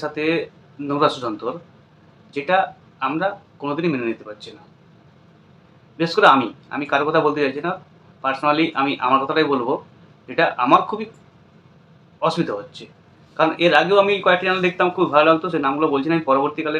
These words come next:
নেক্সট ভিডিওতে বানিয়ে আমি সেগুলোর কথা বলবো। আজকে যেটা কথা বলতে চাইছি নোংরা সুশান্ত আর বাপি ভাইয়ের নামে।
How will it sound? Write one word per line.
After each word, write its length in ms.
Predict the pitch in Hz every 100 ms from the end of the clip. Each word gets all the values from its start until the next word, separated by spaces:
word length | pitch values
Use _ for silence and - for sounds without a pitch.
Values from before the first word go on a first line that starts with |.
| 143
নেক্সট 180 | 143 -
ভিডিওতে 260 | 135 143 139 123
বানিয়ে 240 | 127 156 - - - - -
আমি 100 | 123 131
সেগুলোর 260 | 127 127 131
কথা 120 | 139 127
বলবো। 180 | 131 220 262 _ - - - 123
আজকে 140 | - 147
যেটা 120 | 156 135
কথা 140 | 151 147
বলতে 140 | 151 147
চাইছি 220 | 143 214 170
নোংরা 180 | 131 135
সুশান্ত 260 | 135 156 156 269 - _ _ -
আর 80 | -
বাপি 160 | 123 127
ভাইয়ের 180 | 110 101
নামে। 160 | 98